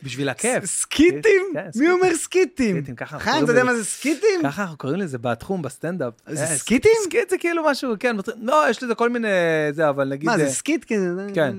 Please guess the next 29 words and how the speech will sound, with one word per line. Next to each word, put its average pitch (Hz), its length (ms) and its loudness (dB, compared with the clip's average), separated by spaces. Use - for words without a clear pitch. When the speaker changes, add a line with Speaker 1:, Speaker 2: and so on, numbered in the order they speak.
Speaker 2:
זה 160 140 -16
סקיט? 156 220 -10
Speaker 1:
דברים 220 240 4
כאלה 220 280 2
שזה, 165 260 0
אני 143 100 -4
חושב 208 260 -2
על 247 60 2
זה, 180 140 -6
על 151 220 2
הרבה 139 300 0
כאלה, 202 420 0
אבל, 147 280 0
אה, 151 300 0
איפשהו 180 300 -6
נעצר 156 340 -2
בביצוע, 160 600 0
ושם 185 320 -4
אני 156 180 -2
אוהב 170 160 -2
לראות 151 300 -2
אצלך, 131 440 -8
כאילו 180 180 -4
בביצוע 156 360 0
של 139 200 -8
ה-, 139 140 -8
"אין 165 140 -14
לי 185 120 -14
כוח", 165 420 -16